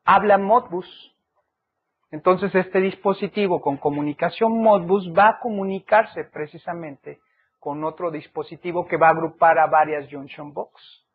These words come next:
Entonces nosotros tendremos la posibilidad de que esta caja, quizá de ocho strings, de doce strings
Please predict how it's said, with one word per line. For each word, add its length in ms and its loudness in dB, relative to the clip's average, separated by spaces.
Entonces 220 -2
nosotros 440 -2
tendremos 600 2
la 180 2
posibilidad 640 2
de 160 -2
que 280 -2
esta 300 -4
caja, 560 -2
quizá 380 -2
de 160 -4
ocho 280 -2
strings, 460 -12
de 160 -6
doce 380 -10
strings 640 -14